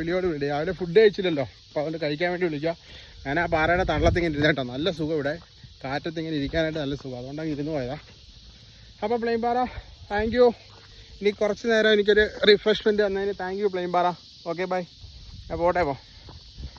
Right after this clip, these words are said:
അപ്പം ഇവിടുന്ന് വല്ല ലിഫ്റ്റും കിട്ടുവാണെങ്കിൽ ലിഫ്റ്റ് അടിച്ച് പോകാന്നുള്ള പ്ലാനിൽ ഇരുന്ന് കേട്ടോ. പോകുമ്പോൾ വണ്ടിയോ ഓട്ടോറിക്ഷ ഒന്നും വരുന്നില്ല. അവിടെ ഒരു പയ്യൻ ബൈക്കിൽ വരുന്നുണ്ട്, അപ്പോൾ അവൻ വരുമ്പോൾ just ഒന്ന് കൈ കാണിച്ച് നോക്കാം. ചിലപ്പോൾ അവൻ താഴെ വരെ കൊണ്ടിറക്കി അത്രയും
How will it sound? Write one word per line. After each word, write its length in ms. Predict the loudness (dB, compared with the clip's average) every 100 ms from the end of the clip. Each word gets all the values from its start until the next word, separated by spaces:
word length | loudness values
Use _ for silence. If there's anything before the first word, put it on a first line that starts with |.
| -20 -20 -20 -16 -12
അപ്പം 200 | -6 -6 -8 -10 -8
ഇവിടുന്ന് 260 | -2 0 2
വല്ല 120 | 2 0
ലിഫ്റ്റും 300 | -6 -2 0
കിട്ടുവാണെങ്കിൽ 380 | 2 0 0 -2
ലിഫ്റ്റ് 200 | -2 -2
അടിച്ച് 200 | 0 0 0
പോകാന്നുള്ള 260 | 0 0 0
പ്ലാനിൽ 340 | -2 -2 -2 -2
ഇരുന്ന് 180 | -2 0
കേട്ടോ. 180 | 2 2 0
പോകുമ്പോൾ 380 | -2 -2 0 -2 -6 -20 -20 -20 -6 0
വണ്ടിയോ 380 | 2 4 4 6 4
ഓട്ടോറിക്ഷ 440 | 2 0 0 0 -2 -2
ഒന്നും 160 | -2 0
വരുന്നില്ല. 280 | 0 0 0 0
അവിടെ 160 | 2 0
ഒരു 80 | 0
പയ്യൻ 260 | -2 -2 0
ബൈക്കിൽ 320 | 0 0 2 2
വരുന്നുണ്ട്, 320 | 4 2 0 -2 -8 -16 -18 -20 -12 -2 -2 0
അപ്പോൾ 140 | 0 2
അവൻ 120 | 2
വരുമ്പോൾ 220 | 2 2 0
just 140 | -2 -2
ഒന്ന് 100 | -2
കൈ 100 | 0 0
കാണിച്ച് 240 | 0 0 -2
നോക്കാം. 200 | -2 -8 -10 -12 -10 -8 -8 -10 -12 -14 -4
ചിലപ്പോൾ 300 | -2 0 0
അവൻ 100 | 0 2
താഴെ 160 | 2 2
വരെ 120 | 2 0
കൊണ്ടിറക്കി 320 | 0 2 2
അത്രയും 320 | 2 2 4